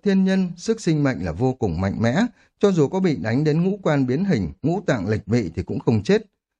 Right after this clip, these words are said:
Hơn nữa Lâm Bắc Thần cũng cố ý nương tay, bởi vì cái gọi là đánh mặt nhất thời sảng khoái, cứ luôn đánh mặt thì luôn sảng khoái. Lập tức đánh chết, thời gian quá ngắn không sảng khoái. Từ từ đánh, phải kéo dài mới thực sự sảng khoái.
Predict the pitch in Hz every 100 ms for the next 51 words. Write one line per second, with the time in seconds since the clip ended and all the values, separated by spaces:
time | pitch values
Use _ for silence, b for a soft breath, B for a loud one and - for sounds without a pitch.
0 | _ 190 196 208 208 190 202 202 135 104
1 | 95 120 175 117 120 127 175 139 120 123
2 | 131 110 - _ _ _ 139 135 139 135
3 | 202 170 123 120 120 180 196 - 156 214
4 | - 123 - - 87 - 98 117 226 247
5 | _ _ 180 180 160 131 127 208 165 -
6 | - 87 127 120 - 92 80 98 123 262
7 | - _ _ - 151 156 220 - 139 190
8 | 226 226 _ _ 143 131 175 175 - 117
9 | 143 139 135 226 - 127 113 101 80 -
10 | 98 180 247 _ _ _ 147 139 143 135
11 | 123 185 277 - 117 98 147 190 139 90
12 | 80 165 160 - 143 107 - 92 - 98
13 | 147